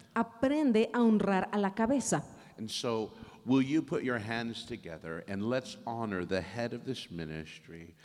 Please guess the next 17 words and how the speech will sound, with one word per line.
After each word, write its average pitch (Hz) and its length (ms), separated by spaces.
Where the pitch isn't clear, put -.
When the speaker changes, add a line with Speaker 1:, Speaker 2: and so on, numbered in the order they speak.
Speaker 2:
for 90 100
thirty 135 720
years 92 720
of 95 120
service? 85 1000
Speaker 1:
Así 269 220
que 294 100
si 247 140
pueden 240 420
poner 214 320
sus 226 320
palmas 214 520
y 208 60
poder 208 280
darles 214 420
un 208 320
aplauso 208 840